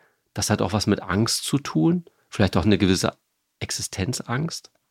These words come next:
Ich hab das selber halt auch erlebt in einem Unternehmen, wo ich das ganze letzte Jahr für eine Krankenkasse gar nicht mehr gefahren bin, was eine Herausforderung für unser Unternehmen war. Keine Frage. Aber ich hab's trotzdem durchgezogen.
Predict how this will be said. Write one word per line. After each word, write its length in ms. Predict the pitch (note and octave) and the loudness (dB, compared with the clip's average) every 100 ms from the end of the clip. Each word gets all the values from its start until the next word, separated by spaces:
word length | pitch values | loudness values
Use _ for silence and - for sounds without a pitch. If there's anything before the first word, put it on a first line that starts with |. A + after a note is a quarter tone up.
| _ _ | _ _
Ich 140 | G#2+ - | -6 -4
hab 80 | |
das 180 | - F2 | -4 0
selber 300 | F2 E2+ E2 | 2 2 2
halt 180 | D#2 - | -2 0
auch 180 | F#2 - | -2 2
erlebt 340 | A2 A#2 B2+ | 0 2 2
in 60 | B2 | 2
einem 80 | G#2+ | 2
Unternehmen, 460 | A2+ A2+ A2+ A2+ | 2 4 4 4
wo 80 | G#2 | 4
ich 160 | G#2 - - - - _ _ _ _ _ | 4 -2 -14 -18 -20 _ _ _ _ _
das 140 | - - | -6 0
ganze 260 | G2+ G#2+ | 2 4
letzte 320 | G#2+ G#2 - F2+ | 4 2 2 2
Jahr 180 | G2+ | 2
für 140 | B2+ F#2+ | 2 0
eine 160 | F2+ | 0
Krankenkasse 480 | - F2 F2 F2+ F2 | -2 -4 -4 -4 -4
gar 180 | E2+ E2+ | -2 -2
nicht 140 | F2+ | -2
mehr 140 | G#2 G2 | -2 -2
gefahren 400 | G2 G2 F2+ G#2+ | 0 0 0 0
bin, 120 | A2 | 2
was 260 | G#2+ - - | 0 -2 -4
eine 180 | D#3+ D#3+ | -2 0
Herausforderung 640 | B2+ E3 - G2 E2 D#2+ | 0 0 0 0 0 -2
für 140 | F2 | -2
unser 200 | E2+ D2 | -2 -2
Unternehmen 480 | D#2+ D#2+ E2 E2 D#2 | -4 -4 -4 -4 -4
war. 220 | E2+ E2+ - - - _ | -6 -6 -12 -20 -20 _
Keine 240 | - G#2+ A2 | -2 -2 -2
Frage. 460 | - G#2+ F2 D#2+ - _ _ _ _ _ _ _ _ | 0 2 0 -4 -12 _ _ _ _ _ _ _ _
Aber 140 | - F2+ | -4 -2
ich 100 | - | -2
hab's 160 | F#2+ | -8
trotzdem 320 | - G2 - F#2 | -6 -4 -4 -4
durchgezogen. 720 | G2+ - - - D#2 D2+ | -4 -8 -10 -10 -10 -10